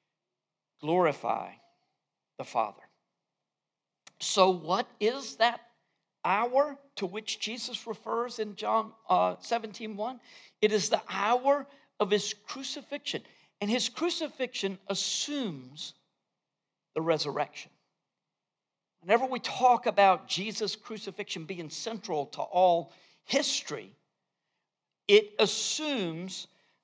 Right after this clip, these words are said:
the resurrection. We learned in John twelve that God's glory is more clearly revealed in the cross than at any other place.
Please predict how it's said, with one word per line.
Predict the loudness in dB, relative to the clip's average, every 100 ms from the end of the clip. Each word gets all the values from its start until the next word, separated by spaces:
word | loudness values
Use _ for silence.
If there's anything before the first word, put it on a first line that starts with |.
| _
the | 0
resurrection. | 2 2 0 -4 -2 -4 -4 -12 -14 _ _ _ _ -6
We | -2
learned | 4 4 4 2
in | -2
John | 2 2 2 0
twelve | -4 2 6 6 4
that | -2 -2
God's | -2 2 2 0 -8
glory | -8 -2 0 0 -2 -6 -14 _ _ _ _ _ _ _ _ 0
is | 2 0 -8 -4
more | 4 4
clearly | 4 -6 -4 -2 -2 -4 -6
revealed | -4 -4 -6 -8 -6 -6 -8 _
in | -6 -4
the | -8
cross | -10 -10 -4 -4 -2 -4 -6 -10 -12 _ _ _ _ _ _ _ _ _
than | 0 4
at | 4 4
any | 0 0 4
other | 4 4
place. | -2 0 0 0